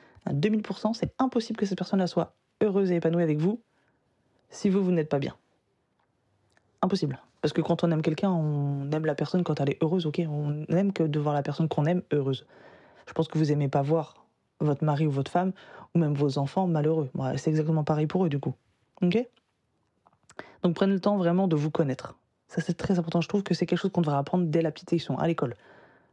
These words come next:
Ok ? C'est, quitte à avoir un programme scolaire à nous obli-, à nous obliger quasiment, parce que c'est quasiment ça, à mettre nos gamins à l'école, ok. Mais alors à ce moment-là, fais des programmes co-, euh, scolaires nickel. Et commence par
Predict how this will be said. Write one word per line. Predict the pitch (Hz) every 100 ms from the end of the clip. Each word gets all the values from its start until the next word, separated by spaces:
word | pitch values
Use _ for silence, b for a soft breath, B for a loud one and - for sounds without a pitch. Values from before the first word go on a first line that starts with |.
| _
Ok ? | 156 175
C'est, | 175 156 143 143 156
quitte | - 185
à | 180 160 156
avoir | 156 160
un | 147
programme | - 165 160
scolaire | - 175 175 - B B B
à | 165
nous | 170 160
obli-, | 165 - -
à | 165
nous | 165
obliger | 170 170 170 175
quasiment, | 165 147 160 165
parce | 131
que | 131
c'est | -
quasiment | 139 143 160
ça, | 156 165 B B B
à |
mettre | 160 151
nos | 170
gamins | 165 156 147
à |
l'école, | 143 139 208 202 -
ok. | 165 208 165 _ _
Mais | 160 147
alors | 139 143
à | 143
ce | 165
moment-là, | 165 170 190
fais | -
des | 170
programmes | 175 165 160 160
co-, | 151 -
euh, | 165
scolaires | 147 - 170 180
nickel. | 175 175 175 139 B B B B
Et | 160
commence | - 170 190
par | - 160